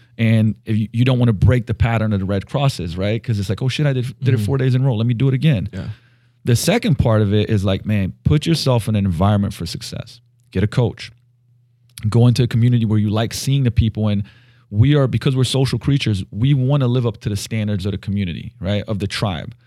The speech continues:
Speaker 1: So if you're in a tribe where every, nobody does anything, they eat out, they, they drink, they do this, that, guess what? You're gonna fall into the standards
Speaker 2: Yeah.
Speaker 1: of that tribe. If you go into a tribe where everybody's looking to be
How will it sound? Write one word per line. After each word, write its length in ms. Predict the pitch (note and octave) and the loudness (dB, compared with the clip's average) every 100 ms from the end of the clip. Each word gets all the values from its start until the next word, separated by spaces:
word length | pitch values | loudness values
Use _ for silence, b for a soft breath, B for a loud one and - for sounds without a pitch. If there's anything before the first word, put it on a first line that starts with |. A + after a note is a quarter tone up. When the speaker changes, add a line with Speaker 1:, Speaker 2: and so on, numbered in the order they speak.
| b b b | b b b
Speaker 1:
So 120 | - | -2
if 120 | A#2 | 0
you're 100 | D#3 | 0
in 60 | D#3+ | 0
a 40 | |
tribe 380 | - D3+ C#3+ C3+ | 0 0 2 0
where 160 | B2 - | 0 -2
every, 180 | B2 A#2+ | -4 -2
nobody 340 | A#2+ C3 B2 | 0 0 2
does 300 | A2 A2+ A2+ | 0 2 2
anything, 560 | A#2+ A#2 A2+ A#2 A2+ A2+ b b b b _ - | 2 0 0 -2 -2 -4 b b b b _ -10
they 80 | D2+ | -2
eat 140 | G#2 | 0
out, 260 | A2+ A2+ - | 2 2 -2
they, 80 | |
they 220 | F#2+ - C#2+ | -8 -8 -4
drink, 320 | F2 G#2+ G#2+ | 2 2 0
they 60 | |
do 160 | F#2+ G#2+ | -2 -2
this, 200 | G#2+ G#2 | 0 -2
that, 160 | A2 - _ _ | -4 -8 _ _
guess 200 | F#2+ F2+ | -4 -2
what? 220 | F#2+ - _ _ _ | -4 -6 _ _ _
You're 140 | G#2 | -4
gonna 120 | G2 F#2 | -2 -2
fall 300 | - A#2 A2 | -2 -2 0
into 180 | G2+ | -2
the 60 | G2+ | -4
standards 460 | - A#2 G#2+ F#2+ F2 | -4 -4 -2 -2 -2
Speaker 2:
Yeah. 40 | |
Speaker 1:
of 20 | |
that 160 | F#2+ F2+ | -4 -6
tribe. 260 | - - - | -8 -14 -10
If 180 | - F#2+ | -8 -4
you 60 | A#2+ | 2
go 140 | D3 | 2
into 160 | C3 B2 | 4 2
a 40 | |
tribe 300 | - B2 A#2 | 2 2 2
where 120 | G#2+ | 2
everybody's 400 | G#2+ G2+ G#2+ G2 | 0 2 2 2
looking 240 | G#2+ G#2 F#2+ | 0 -2 -4
to 100 | F#2+ | -4
be 240 | G2+ | -4